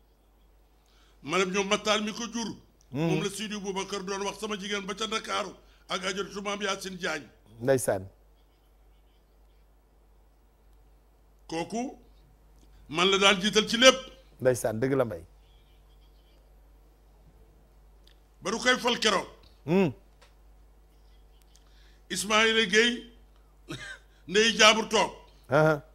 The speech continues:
Speaker 1: Mbaye Binta Paye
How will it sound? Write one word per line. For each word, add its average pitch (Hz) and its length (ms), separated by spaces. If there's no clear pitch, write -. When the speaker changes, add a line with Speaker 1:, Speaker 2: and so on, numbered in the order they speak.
Speaker 1:
Mbaye 196 260
Binta 214 320
Paye 240 320